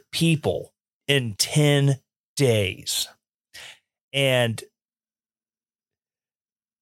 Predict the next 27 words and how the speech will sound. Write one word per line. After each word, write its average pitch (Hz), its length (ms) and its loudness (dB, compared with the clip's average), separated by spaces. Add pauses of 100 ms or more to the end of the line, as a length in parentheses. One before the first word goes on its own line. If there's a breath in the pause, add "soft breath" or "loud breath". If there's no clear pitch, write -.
(340)
this, - 400 0 (760)
this 180 160 0
is - 60 0
a 175 60 -2
story 139 520 2
that 117 220 2
needs 131 340 0
to 117 40 -6
be 117 140 0
told 92 560 0 (460)
and 123 200 0
needs 143 220 2
to 127 80 -4
be 120 120 0
shared. 80 560 -4 (140)
And, 110 500 0 (1800)
uh, 110 500 2 (240)
I 123 260 0 (180)
put 147 180 2
on, 127 300 2
I 123 140 2
watched 131 420 0
it 117 160 -4
last 113 480 0
night 127 540 0 (260)
and 110 600 0 (320)
I - 160 -2